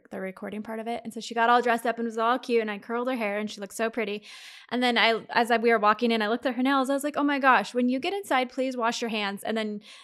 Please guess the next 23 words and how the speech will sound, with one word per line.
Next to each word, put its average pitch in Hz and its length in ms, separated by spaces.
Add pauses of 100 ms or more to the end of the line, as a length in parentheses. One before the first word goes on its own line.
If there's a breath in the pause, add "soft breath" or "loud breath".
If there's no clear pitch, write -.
(120 loud breath)
um, 202 440 (120)
this 233 180
morning 196 280
she 202 120
looked 190 220
at - 60
me 214 420
and 208 100
she - 80
goes, 220 220
"Mom, 247 240
I 226 100
didn't 277 240
wash 220 240
my 202 60
hands 202 260
wh-, - 340
when 208 120
I - 80
went 196 160
into 135 180
school 208 320
yesterday." - 580